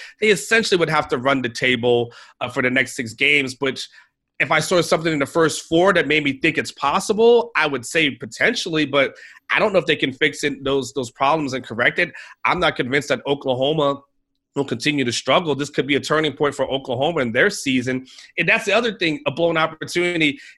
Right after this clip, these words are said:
To your point, Jason, they bench, I mean, they bench your starting quarterback. Usually that is the sign of surrender. That is the white flag, like, "Man, we don't know what's going on." And you allowed him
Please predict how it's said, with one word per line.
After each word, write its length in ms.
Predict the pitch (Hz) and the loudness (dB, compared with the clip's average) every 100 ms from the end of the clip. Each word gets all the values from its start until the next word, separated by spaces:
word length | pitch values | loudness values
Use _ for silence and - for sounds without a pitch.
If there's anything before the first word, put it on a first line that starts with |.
| _ 160 | _ -8
To 120 | 185 | -2
your 140 | 170 165 | 0 -2
point, 320 | 185 202 160 | 0 -2 0
Jason, 360 | 160 - 151 - _ - | -2 0 -4 -6 _ 0
they 160 | 170 165 | 0 2
bench, 680 | 123 254 262 - - - _ _ 190 | 2 4 4 0 -4 -6 _ _ 2
I 40 | |
mean, 20 | |
they 200 | 190 170 | 2 2
bench 420 | 123 240 262 - - | 2 2 2 -4 -8
your 100 | 180 | -6
starting 400 | 180 - 226 214 | -4 2 2 2
quarterback. 560 | 190 196 202 165 147 143 | 0 2 2 4 2 2
Usually 360 | 240 302 262 214 | 2 2 2 2
that 300 | 214 226 208 | 2 2 0
is 200 | 220 170 | 0 0
the 160 | 180 | -2
sign 440 | 160 - 190 196 190 | -2 2 4 4 2
of 120 | 165 | 0
surrender. 560 | - 165 165 139 120 | -2 2 2 2 0
That 260 | 120 196 208 | 0 2 4
is 140 | 196 | 2
the 100 | 156 | 2
white 340 | 143 165 196 185 | 0 2 2 0
flag, 560 | - 185 180 175 165 | -6 0 2 2 2
like, 320 | 147 151 135 - - - - | 2 2 2 -4 -20 -20 -8
"Man, 380 | 131 151 151 151 | 0 4 4 4
we 100 | 160 | 4
don't 200 | 175 170 | 4 4
know 140 | 160 160 | 4 4
what's 220 | 151 - | 2 2
going 260 | 156 151 156 | 2 4 4
on." 200 | 151 147 | 4 4
And 180 | 165 175 | 2 2
you 140 | 185 180 | 2 2
allowed 540 | 170 180 202 208 196 | 2 2 4 4 2
him 400 | 190 190 185 | 2 4 4